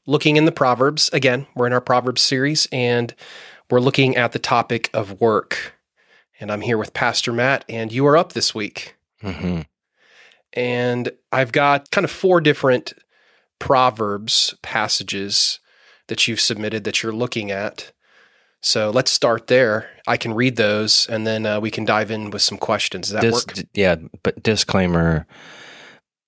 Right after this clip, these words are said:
Speaker 2: there's quite a few that I've, I think are forming some of my thoughts, but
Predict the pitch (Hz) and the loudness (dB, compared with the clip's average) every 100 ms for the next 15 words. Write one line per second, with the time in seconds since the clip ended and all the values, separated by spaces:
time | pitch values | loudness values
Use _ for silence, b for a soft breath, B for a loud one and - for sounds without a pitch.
0 | _ 95 98 - - 85 82 - - 80 | _ 0 0 0 0 0 0 -4 -2 0
1 | 78 76 85 76 71 - - _ _ - | 0 0 0 -2 -2 -10 -16 _ _ -20
2 | B B B B B 82 87 80 - 90 | B B B B B -2 0 0 -2 -2
3 | 80 78 - 78 67 - 71 60 - - | -2 -2 -2 -2 -2 0 2 2 -2 0
4 | 69 58 | 0 0